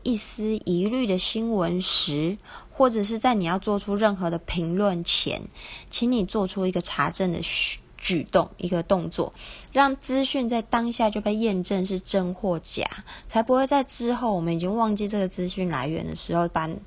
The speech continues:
那个其实不太确定的资讯，没有被验证过的内容，直接当成了它就是真相，唯一的真-，真相这样子。那你觉得呢？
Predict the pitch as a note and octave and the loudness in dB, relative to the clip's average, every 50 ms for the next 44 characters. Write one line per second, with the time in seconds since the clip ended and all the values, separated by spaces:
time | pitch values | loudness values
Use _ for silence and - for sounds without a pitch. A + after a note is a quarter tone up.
0 | - - - - - G#3 G#3+ G#3 G3 F#3 - - - - F#3+ F#3 - F#3 - F#3 | -16 -18 -14 -6 -2 -2 2 2 2 0 0 -4 -4 -2 -2 -2 -2 -2 -2 0
1 | - G#3+ G#3+ F#3+ - - F#3+ F3+ F#3 F3+ E3+ D#3+ - - - - - - - - | 2 2 2 2 2 2 0 0 0 0 -2 -2 -4 -6 -8 -14 -20 -20 -18 -12
2 | - - F#3 F#3 F#3 F#3 - F#3 E3 D#3+ D#3+ F3 G#3 G#3 G3 G3 G3+ G3 G3+ G3 | -6 -2 0 0 0 0 0 -2 -2 -2 0 0 2 2 2 2 2 2 2 0
3 | F#3 F#3 F#3+ F3 F3 - F#3+ F3+ E3 D#3 D#3+ F3 F3+ E3+ D#3+ - - - - F3 | 0 0 -2 -2 -2 0 0 0 0 0 0 0 0 0 -2 -2 -6 -8 -8 -6
4 | - - E3+ F3 F#3 F3+ F3+ F3 E3+ F3 F#3 - - - - G3 - - F3 E3+ | -4 -4 -2 0 0 0 2 0 0 0 -2 -4 -6 -6 -6 -4 -2 0 0 0
5 | F3 E3 E3+ D#3 - D3+ C#3 - D#3+ - - - - - - E3 D#3+ D#3+ F3 F3 | 0 -2 -2 -2 -2 -2 -2 0 0 -2 -2 -2 -2 -2 0 0 0 2 0 0
6 | F3 E3+ D#3+ - - - - - - - - C#3 D3+ D3+ - - - - - - | -2 -2 -4 -6 -6 -8 -12 -14 -10 -6 -4 -4 -4 -4 -6 -10 -12 -14 -8 -6
7 | - E3 D#3 D#3+ - - - - - - - - - - - - - - - - | -4 -4 -2 -2 -4 -4 -6 -8 -10 -12 -12 -12 -12 -12 -14 -14 -14 -16 -16 -16
8 | - - - - - - - - - - - C4 C#4 C#4+ C#4 C#4 C4 A#3+ A3 - | -14 -14 -14 -14 -14 -14 -16 -16 -14 -6 0 2 2 4 4 2 2 0 -2 -6
9 | - - - - - - - - G3 F#3+ F3+ G3 G#3 G#3+ A#3+ B3 C4 C#4+ D4+ D#4+ | -10 -18 -20 -20 -20 -12 -6 -2 0 0 2 2 2 2 2 2 2 2 2 0